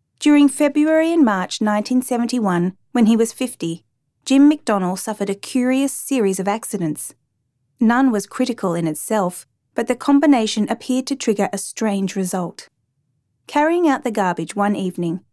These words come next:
he slipped on ice-coated steps, bruised his back and struck his head. A few days later,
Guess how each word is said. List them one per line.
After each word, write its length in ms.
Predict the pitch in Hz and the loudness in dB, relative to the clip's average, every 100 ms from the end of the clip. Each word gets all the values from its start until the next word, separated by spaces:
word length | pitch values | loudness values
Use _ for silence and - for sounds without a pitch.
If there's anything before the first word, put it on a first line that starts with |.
| _ - | _ -6
he 120 | 233 | -6
slipped 420 | - 254 269 240 | -2 -4 -2 -2
on 140 | 214 214 | -2 -2
ice-coated 600 | 226 262 - 254 254 254 | -2 -4 -4 -2 -2 -6
steps, 480 | - 196 160 - - _ - | -6 -6 -6 -8 -14 _ 0
bruised 360 | 240 262 262 | 2 2 2
his 160 | 294 - | -2 0
back 260 | 208 156 - | -2 -2 -2
and 160 | 208 | -2
struck 360 | - - 208 - | -4 -4 -6 -4
his 180 | 190 - | -8 -4
head. 300 | 208 175 - _ _ _ _ _ _ _ _ | -2 -2 -8 _ _ _ _ _ _ _ _
A 60 | - | -8
few 240 | - 254 | 0 2
days 260 | 226 180 185 | 2 0 0
later, 400 | 208 226 175 | 0 0 -4